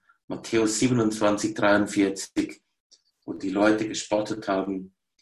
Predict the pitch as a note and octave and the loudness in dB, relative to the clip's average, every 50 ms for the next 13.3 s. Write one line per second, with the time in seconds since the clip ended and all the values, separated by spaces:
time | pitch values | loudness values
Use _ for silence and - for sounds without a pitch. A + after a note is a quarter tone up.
0 | _ - - - B3 A#3 - - F3+ D#3 C#3+ - - - - - C#3 B2+ - - | _ -4 0 2 2 2 2 2 2 2 0 0 -4 -2 0 2 2 2 0 -4
1 | - - - - - F#2+ F2+ F#2 - - - _ - _ _ _ _ _ _ - | -6 -6 -6 -8 -8 -8 -8 -8 -8 -12 -14 _ -20 _ _ _ _ _ _ -4
2 | F#3+ F#3 E3+ D#3 - - - - A#2+ A#2+ A2+ G#2+ - G2 F#2 F2 F2 F2 E2+ - | -2 2 2 2 2 2 0 0 2 2 4 4 2 2 0 -2 -2 -2 -4 -4
3 | - - - - F2+ F2+ F2+ F2 F2 F#2+ G#2+ G#2+ - - - F#2+ F#2 F2+ F2 E2 | -6 -10 -12 -10 -8 -8 -6 -4 -2 -2 -2 -2 -2 -4 -6 -6 -4 -4 -4 -4
4 | D#2 - E2 D2+ - _ - - _ _ _ _ _ - - F#2 G#2 G#2 G2 G#2 | -6 -8 -10 -10 -10 _ -20 -20 _ _ _ _ _ -12 -10 -8 -6 -6 -6 -6
5 | A2+ A2 - - G#2+ G#2+ A#2+ A2 A2 A#2+ B2 B2 B2 - - - - _ _ _ | -6 -6 -6 -6 -4 -4 -4 -2 0 2 2 2 2 0 -4 -10 -18 _ _ _
6 | _ _ _ - - - - - - A#2+ A#2+ B2+ B2+ B2+ - D3+ C#3+ - - F#3+ | _ _ _ -6 -6 -6 -6 -4 -4 -4 -4 -4 -4 -4 -4 -4 -4 -2 -2 -2
7 | F#3 G3 F#3 - B2 - - - _ _ _ _ _ _ _ _ _ _ _ _ | 0 0 0 -2 -2 -4 -8 -14 _ _ _ _ _ _ _ _ _ _ _ _
8 | _ _ _ _ _ _ _ _ _ _ _ _ - - - - - - G#2+ G#2 | _ _ _ _ _ _ _ _ _ _ _ _ -20 -20 -20 -20 -16 -12 -8 -8
9 | G2+ - - A2+ B2+ C3 B2+ A#2+ - F#2 E2+ E2+ F2 - - - - - - _ | -4 -2 0 4 6 6 6 4 4 2 0 -2 -2 -4 -6 -10 -10 -12 -14 _
10 | _ _ _ _ _ _ - - - G#2 A#2+ A#2+ A#2+ - - G2+ G2+ - - F#2+ | _ _ _ _ _ _ -8 -2 0 2 2 0 0 -2 -4 -6 -4 -2 -2 0
11 | G2 G2+ G2 F#2+ F#2 F#2 F2 - - - _ _ _ - D#3+ - - - D3+ D3+ | 0 2 0 0 0 -2 -4 -6 -10 -18 _ _ _ -4 -2 -2 0 -2 -4 -4
12 | - - D3 C3+ C3 B2+ B2+ - D#3 D#3+ C3 - - - - C#3 - C3+ - - | -4 -2 0 0 0 0 -2 -2 -2 -2 -2 -2 -6 -4 0 0 2 2 0 -2
13 | - - - - - _ | -4 -6 -8 -10 -14 _